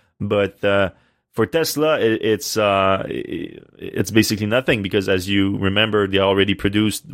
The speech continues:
that, those cars with that hardware, and they would offer it as a, um, aftermarket over-the-air upgrade. So they just won't offer that anymore. It's already in the car. They decided, they probably, my guess is they didn't see a lot, a,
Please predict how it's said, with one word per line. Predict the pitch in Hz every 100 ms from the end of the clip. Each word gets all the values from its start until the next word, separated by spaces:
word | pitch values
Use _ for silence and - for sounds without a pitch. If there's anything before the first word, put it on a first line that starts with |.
| - 101
that, | 101 101 101
those | 98 98
cars | - 107 101 92
with | 101
that | 107 113
hardware, | 117 117 123 135
and | 110 101
they | 98
would | 98
offer | 98 95 - 98
it | 98
as | - 95 87
a, | 92 92 - _ _ _ _ -
um, | 98 90 90 90 98 - _ -
aftermarket | 98 - 101 98 98 - 101 95 _ _ _ _ _ _ -
over-the-air | 110 101 104 101 98 95
upgrade. | - 101 107 127 156 139 _ _ _ _ _
So | - 101
they | 92 90
just | 95 90 -
won't | 98 98 -
offer | 98 101
that | 98 101 101
anymore. | 98 95 101
It's | 95 -
already | 95 92 95
in | 92
the |
car. | 92 - 98
They | 98
decided, | 92 92 101 95 90
they | 101
probably, | - 139 135 113 113 117 113 _ _ _ _
my | - 113 127
guess | 117 127 120
is | 107 95
they | 101
didn't | 104 107 104
see | - 110
a | 104
lot, | 101 101 98 -
a, | -